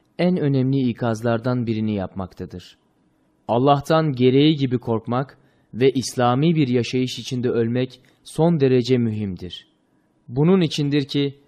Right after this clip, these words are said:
Allah'ı gereği gibi tanıyan ve ona saygı duyanlar iman ve salih amellerle yaşarlar. Küfür, şirk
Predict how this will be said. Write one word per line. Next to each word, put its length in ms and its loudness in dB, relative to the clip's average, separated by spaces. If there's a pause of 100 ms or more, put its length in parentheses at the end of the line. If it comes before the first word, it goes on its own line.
(260)
Allah'ı 480 4
gereği 440 2
gibi 200 -2
tanıyan 560 -4 (300)
ve 360 -2
ona 260 0
saygı 420 0
duyanlar 580 0 (420)
iman 580 0
ve 100 4
salih 520 0
amellerle 600 -2
yaşarlar. 760 -8 (540)
Küfür, 520 -2 (420)
şirk 560 -4